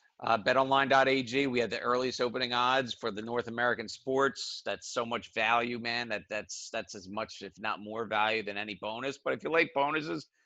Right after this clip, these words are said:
we have a ton of bonuses on our promotions page. Go to bet online dot A G slash promotions. We have a hundred percent bonus for a first-time crypto deposit. We have a fifty, if you're not into crypto,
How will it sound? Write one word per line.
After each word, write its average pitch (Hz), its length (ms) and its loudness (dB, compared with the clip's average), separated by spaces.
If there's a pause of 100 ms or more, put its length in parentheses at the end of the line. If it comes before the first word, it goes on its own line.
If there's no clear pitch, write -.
(200)
we 117 120 -2
have 123 100 4
a 120 60 -2
ton 143 300 -2
of 123 100 0
bonuses 120 440 -2
on 117 120 0
our 113 100 -2
promotions 113 640 -6
page. 95 280 -4
Go 104 80 -6
to 104 60 -6
bet 107 200 -4
online 110 260 -6
dot 107 200 -2
A 107 120 -4
G 117 280 -8
slash 104 320 -4 (100)
promotions. 107 720 -10 (360)
We 110 100 4
have 104 100 4
a 98 40 0
hundred 110 200 0
percent 107 320 -4
bonus 110 340 0
for 101 220 0
a 90 120 0
first-time 107 560 0
crypto 113 460 2
deposit. 110 640 4
We 107 80 0
have 98 100 0
a 90 80 -12
fifty, 110 300 -6
if - 420 -6
you're 107 140 2
not 110 340 2
into 113 220 2
crypto, 120 640 2